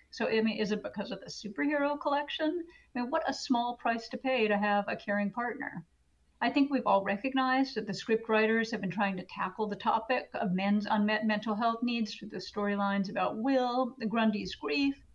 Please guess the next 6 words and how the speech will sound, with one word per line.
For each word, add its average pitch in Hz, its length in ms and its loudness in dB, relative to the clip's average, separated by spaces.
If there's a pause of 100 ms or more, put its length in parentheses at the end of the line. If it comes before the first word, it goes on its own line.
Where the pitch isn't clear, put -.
(160)
and 208 160 2
Ben's 247 340 2
response 226 480 -2
to 214 100 -12
Chelsea's - 380 -6
pregnancy. 254 800 -2